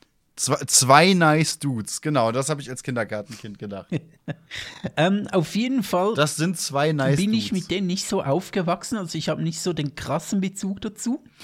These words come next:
Speaker 2: Ähm, als ich dann vor ein paar Jahren mal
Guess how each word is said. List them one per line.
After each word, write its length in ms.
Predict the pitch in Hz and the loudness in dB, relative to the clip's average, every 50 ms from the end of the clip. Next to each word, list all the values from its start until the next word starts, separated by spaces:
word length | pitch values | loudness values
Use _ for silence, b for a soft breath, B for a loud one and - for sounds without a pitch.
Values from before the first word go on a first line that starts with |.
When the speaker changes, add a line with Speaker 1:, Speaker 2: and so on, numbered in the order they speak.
| B B B B B B B B - | B B B B B B B B -2
Speaker 2:
Ähm, 340 | - 143 147 147 156 156 - - _ _ _ _ _ - | 0 2 2 2 2 -2 -4 -8 _ _ _ _ _ -6
als 300 | - 151 170 180 170 - | -2 0 0 0 0 -2
ich 280 | 190 170 - - - - | -4 -4 -4 -6 -6 -2
dann 680 | - 151 147 147 151 160 160 160 165 170 165 165 165 | 0 0 2 2 2 2 2 0 0 -2 -2 -2 -4
vor 160 | 156 - 160 | -4 -4 -4
ein 140 | 151 151 139 | -4 -4 -4
paar 200 | - - 139 135 | -4 -2 -2 0
Jahren 480 | 143 139 131 127 139 151 165 170 160 147 | 0 0 2 2 0 0 0 -2 -2 0
mal 880 | 135 127 127 127 131 127 127 127 131 135 135 131 131 131 131 131 127 | 0 0 0 0 0 0 0 0 0 0 0 0 0 0 0 -2 -2